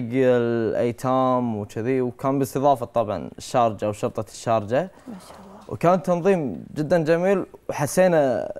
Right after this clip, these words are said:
Speaker 1: شلون يعني الخليج كلهم قاعد يشتغلون حق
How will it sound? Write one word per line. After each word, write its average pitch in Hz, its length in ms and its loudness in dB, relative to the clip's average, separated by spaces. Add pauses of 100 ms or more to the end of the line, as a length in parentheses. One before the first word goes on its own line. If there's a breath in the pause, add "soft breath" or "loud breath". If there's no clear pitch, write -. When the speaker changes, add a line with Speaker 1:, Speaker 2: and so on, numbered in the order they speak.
Speaker 1:
شلون 151 400 2
يعني 104 640 -4 (160)
الخليج 143 380 0
كلهم 113 840 -2 (260)
قاعد 117 100 2
يشتغلون 123 420 0
حق 107 160 -8